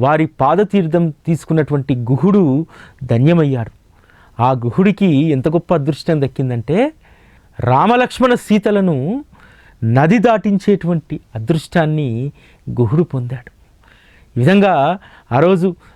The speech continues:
రామ పాదతీర్థాన్ని స్వీకరించినటువంటి వారు,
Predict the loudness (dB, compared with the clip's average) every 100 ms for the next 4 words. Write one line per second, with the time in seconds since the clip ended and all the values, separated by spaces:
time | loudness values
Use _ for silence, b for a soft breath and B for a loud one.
0 | b -4 0 0 2 0 0 0 0 0
1 | 0 2 2 2 2 0 -2 -2 -2 0
2 | 0 0 -4 -2 -4 -2 -4 -4